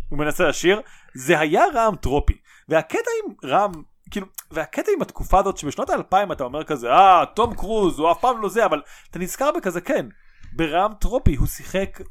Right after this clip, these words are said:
לפני רעם טרופי, ארבע שנים לפני זה, את הנוסע, תפקיד מאוד לא תום קרוזי,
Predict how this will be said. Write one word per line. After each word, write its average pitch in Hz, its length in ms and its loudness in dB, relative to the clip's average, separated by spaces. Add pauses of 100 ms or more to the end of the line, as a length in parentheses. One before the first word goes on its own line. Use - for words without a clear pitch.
(120)
לפני 156 420 -8
רעם 220 140 -2
טרופי, 214 240 -2
ארבע 180 260 -2
שנים 190 140 -10
לפני 208 160 -8
זה, 165 100 -8
את - 100 -10
הנוסע, 127 460 -2 (360)
תפקיד 147 340 -10
מאוד 185 320 6
לא 254 160 2
תום 208 180 2
קרוזי, - 420 0